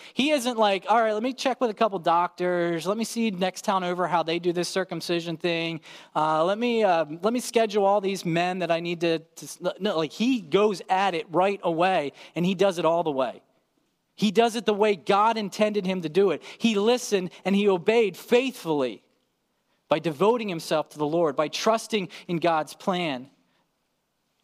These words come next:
Might, maybe you've heard the phrase like this: "Immediate is obedient," or the opposite of that, um, "Delayed obedience is disobedience," okay?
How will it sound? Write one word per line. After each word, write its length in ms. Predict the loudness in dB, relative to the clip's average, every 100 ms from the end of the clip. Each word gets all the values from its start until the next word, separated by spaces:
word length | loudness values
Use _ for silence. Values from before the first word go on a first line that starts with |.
| _ _ _ _ _ _ _ _ _ _ _ _ _ _ _
Might, 320 | -4 -2 -2 -4
maybe 220 | -4 -4
you've 140 | -4
heard 180 | -4 -6
the 60 | -6
phrase 340 | -4 -2 -2
like 180 | -4 0
this: 380 | -2 -2 -10 -6
"Immediate 580 | -4 -2 -2 0 -2 -2 -4
is 420 | -2 -2 -6 -14 _
obedient," 580 | -2 0 0 0 -4 -8 _ _ _ _ _ _ -4
or 440 | 0 2 2 -2 _ _ -6
the 80 | -2
opposite 400 | 0 -2 -4 -2
of 80 | 0
that, 320 | 0 0 _ _ _
um, 400 | -4 -2 -2 -4 -12 _ -4
"Delayed 360 | 0 2 2 2
obedience 720 | 2 -2 -2 -2 -4 -6 -8 -2
is 400 | 0 0 -4 -2
disobedience," 1040 | 0 0 0 -2 -2 -4 -6 -8 -10 -10 -14 _
okay? 260 | -6 -6